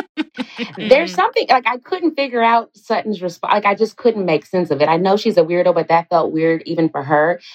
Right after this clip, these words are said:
Speaker 1: And then in this last episode, it seems like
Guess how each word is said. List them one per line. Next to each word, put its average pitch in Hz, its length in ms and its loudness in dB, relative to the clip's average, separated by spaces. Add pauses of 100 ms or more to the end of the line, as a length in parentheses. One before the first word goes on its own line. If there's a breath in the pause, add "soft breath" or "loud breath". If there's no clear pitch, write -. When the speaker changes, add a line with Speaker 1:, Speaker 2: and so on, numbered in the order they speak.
(120 loud breath)
Speaker 1:
And 180 140 4
then 202 80 -2
in 202 100 -2
this 180 200 -2
last 208 300 2
episode, 185 440 0
it 151 140 -10
seems 254 420 -4
like 180 260 0